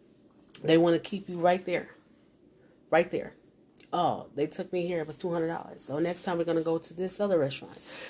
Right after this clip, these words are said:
where you're gonna pay just equally as much."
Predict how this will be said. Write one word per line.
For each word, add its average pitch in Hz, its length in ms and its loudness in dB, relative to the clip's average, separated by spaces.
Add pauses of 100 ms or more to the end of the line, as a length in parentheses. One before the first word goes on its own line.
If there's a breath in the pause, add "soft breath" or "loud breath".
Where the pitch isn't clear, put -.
(100)
where 165 120 4
you're 160 160 2
gonna 160 220 4
pay 160 380 -2 (280 loud breath)
just 160 320 4
equally 165 320 -2
as 156 120 -2
much." 180 160 -4